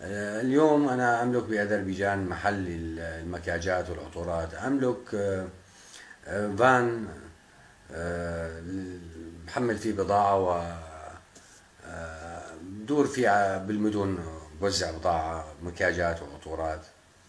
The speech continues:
وأعمل وعندي شغيلة، ولكن السيارة على اسمي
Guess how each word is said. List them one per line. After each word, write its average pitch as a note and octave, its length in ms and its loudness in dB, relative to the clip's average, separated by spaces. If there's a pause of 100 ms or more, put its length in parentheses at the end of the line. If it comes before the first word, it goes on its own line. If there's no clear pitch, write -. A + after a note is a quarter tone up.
(340)
وأعمل D#3+ 480 6
وعندي A#2+ 300 2
شغيلة، C3 680 4 (520)
ولكن D3+ 560 10 (2000)
السيارة E3+ 540 12
على D3+ 360 10
اسمي C#3+ 600 6